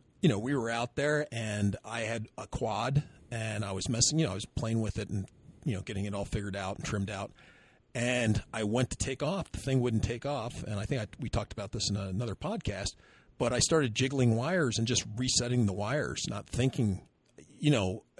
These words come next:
more on my receiver, just thinking, "Oh, I'll just pull them out and make sure they're,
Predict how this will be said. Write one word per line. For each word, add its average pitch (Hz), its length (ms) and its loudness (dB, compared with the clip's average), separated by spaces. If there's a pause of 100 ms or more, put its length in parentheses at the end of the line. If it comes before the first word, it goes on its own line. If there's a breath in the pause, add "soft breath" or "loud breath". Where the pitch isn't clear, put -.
(120)
more 143 240 4
on 131 80 6
my 107 80 2
receiver, 95 600 2 (560 soft breath)
just 123 260 6
thinking, 123 320 0
"Oh, 214 120 2
I'll 90 140 -2
just - 160 -4
pull 147 120 0
them 117 100 2
out 127 60 -4
and - 80 -8
make 117 120 -4
sure 120 140 0
they're, 98 200 -4